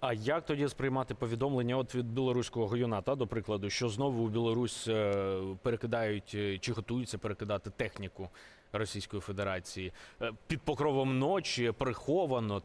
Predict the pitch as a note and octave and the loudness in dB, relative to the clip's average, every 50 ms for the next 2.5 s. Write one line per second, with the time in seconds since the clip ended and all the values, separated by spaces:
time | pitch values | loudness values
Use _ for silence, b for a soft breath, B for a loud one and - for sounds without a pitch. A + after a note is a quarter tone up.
0 | - - - E3+ G3 D#3+ - - A#2+ G#2 F#2 F#2+ A2 A2+ A2+ A2+ A2 G#2 G#2 A#2+ | -2 0 2 2 2 2 0 -2 -2 -2 0 0 0 0 2 0 0 0 0 -2
1 | C#3 F3 E3+ - - - G2+ F#2+ F2+ - F#2+ G2+ A#2 C3 C3+ A2 F#2+ F2+ - G2+ | -2 -2 -2 -4 -4 -4 -4 -4 -2 -4 -4 -2 0 0 2 2 0 -2 -2 -4
2 | G#2 F#2+ - G#2 G2 F#2 F#2 D#2+ E2 E2 | -4 -2 -4 -4 -4 -4 -6 -8 -8 -12